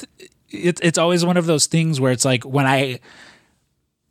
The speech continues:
like I mentioned to you, it's, it's a very weird living situation where it's like, "Yeah, come down to the warehouse down, down the alley by the dead end sign. That's where I live." And people are, you know, and the girls are always just like, "Oh, okay." But, you know, it's like,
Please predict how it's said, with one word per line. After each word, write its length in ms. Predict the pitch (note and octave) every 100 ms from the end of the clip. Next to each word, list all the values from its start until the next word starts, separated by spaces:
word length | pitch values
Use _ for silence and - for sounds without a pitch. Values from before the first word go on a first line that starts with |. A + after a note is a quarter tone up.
| _ -
like 100 | F#3+
I 160 | F3
mentioned 240 | E3+ E3+ -
to 60 |
you, 80 | D3
it's, 100 | B2+
it's 160 | F3 D#3+
a 40 |
very 200 | F3 F#3+
weird 420 | D3+ D3 D#3+ D3+
living 240 | C3 C3+ D3+
situation 380 | D#3+ F3 E3 D#3
where 80 |
it's 240 | C3 B2 -
like, 220 | F#2 -
"Yeah, 100 | G2+
come 220 | - G2+
down 180 | G#2+ G#2
to 120 | -
the 100 | G2
warehouse 500 | G2+ G2+ G2 G2 E2+
down, 360 | - G#2 G2 G2 - - -
down 220 | A#2 A2+
the 80 | F#2+
alley 240 | G#2+ A2
by 140 | G2+ G2
the 80 |
dead 200 | - A2+
end 180 | G2+ G#2
sign. 240 | - F2 F2
That's 200 | A2+ G2+
where 140 | F2
I 80 | E2+
live." 420 | F#2+ G#2+ F#2 G2 - - -
And 100 | A#2+
people 180 | C#3+ C3+
are, 120 | C3+
you 280 | C3+ D#3 D#3+
know, 60 | D3
and 120 | D3
the 80 | C#3+
girls 240 | D3 C#3+
are 20 |
always 200 | C3+ C3
just 120 | -
like, 220 | B2+ A#2 -
"Oh, 440 | D#3 E3+ D#3+ E3 F3
okay." 360 | - D#3 D#3 - - - -
But, 140 | G#3+
you 140 | A3
know, 140 | G#3 F#3
it's 140 | F3+
like, 260 | F3+ D#3+